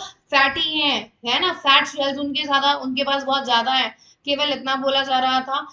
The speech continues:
तो ये जो तुम्हारा second option है, जो बी ऑप्शन है ना, that is absolutely right, इसे आपको tick कर देना था, Number मिल जाते हैं। बहुत बढ़िया, बहुत बढ़िया मुस्कान, जय माता दी, जय माता दी।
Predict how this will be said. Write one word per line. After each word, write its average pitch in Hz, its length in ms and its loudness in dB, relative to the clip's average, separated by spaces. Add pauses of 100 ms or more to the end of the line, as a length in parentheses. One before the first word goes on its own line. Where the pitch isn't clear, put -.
(160)
तो 240 60 -6
ये 247 140 0
जो 247 140 -4
तुम्हारा 262 300 -2
second 254 440 -2
option 262 340 -4
है, 262 120 -4
जो 269 100 -4
बी 240 240 -8
ऑप्शन 269 400 0
है 247 100 0
ना, 226 340 -2 (240)
that 208 160 -4
is 240 140 -2
absolutely 302 760 0
right, 302 220 4
इसे 233 220 -4
आपको 220 260 -2
tick 233 200 -6
कर 269 140 -2
देना 285 280 0
था, 285 460 -2 (160)
Number 320 520 2
मिल 226 240 -2
जाते 214 320 0
हैं। 208 100 -4
बहुत 285 320 -2
बढ़िया, 226 280 -2
बहुत 254 260 -2
बढ़िया 226 240 -6
मुस्कान, 233 720 -4 (260)
जय 254 380 6
माता 285 340 2
दी, 262 240 -4
जय 240 160 0
माता 254 300 2
दी। 233 240 -4